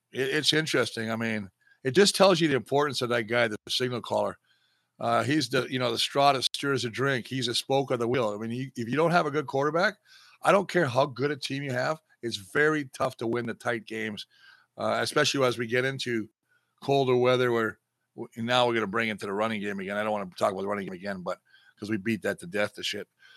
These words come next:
So I'm just like, I, I, I just think it's so important to have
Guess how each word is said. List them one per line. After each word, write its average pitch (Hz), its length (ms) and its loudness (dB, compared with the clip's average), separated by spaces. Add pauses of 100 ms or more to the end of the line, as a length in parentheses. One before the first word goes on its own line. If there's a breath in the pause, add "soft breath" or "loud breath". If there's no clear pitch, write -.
(140 soft breath)
So 127 360 6 (180)
I'm 135 140 4
just 127 240 2
like, 110 180 -2 (1400)
I, - 160 2
I, 127 280 0
I 135 60 4
just 143 220 0
think 143 180 2
it's - 120 2
so 147 140 4
important 135 340 0
to 127 60 2
have 123 100 4